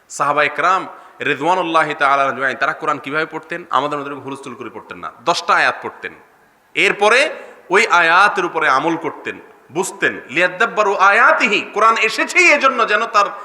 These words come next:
আয়াতগুলো নিয়ে, আল্লাহর আয়াতগুলো মানুষ চিন্তা ভাবনা করে। অর্থ না বুঝলে, তাফসীর না বুঝলে আপনি কি চিন্তা ভাবনা করবেন? এজন্য বুঝে পড়বেন তো ইনশাআল্লাহ।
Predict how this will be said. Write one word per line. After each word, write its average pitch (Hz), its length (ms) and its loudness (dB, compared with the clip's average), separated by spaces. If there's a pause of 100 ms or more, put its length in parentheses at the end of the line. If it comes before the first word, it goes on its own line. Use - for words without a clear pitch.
(180)
আয়াতগুলো 226 580 2
নিয়ে, 208 160 2
আল্লাহর 190 220 4
আয়াতগুলো 185 240 2
মানুষ 185 140 -2
চিন্তা 190 260 0
ভাবনা 165 260 0
করে। 113 200 -6
অর্থ 151 240 -4
না 185 140 4
বুঝলে, 180 360 -2 (260)
তাফসীর 190 260 0
না 214 100 2
বুঝলে 208 160 2
আপনি 214 120 -4
কি 277 140 -8
চিন্তা 226 260 -2
ভাবনা 156 200 -4
করবেন? - 300 -18 (840)
এজন্য 147 280 -6
বুঝে 151 260 -4
পড়বেন 165 300 -2
তো 180 100 -4
ইনশাআল্লাহ। 117 760 0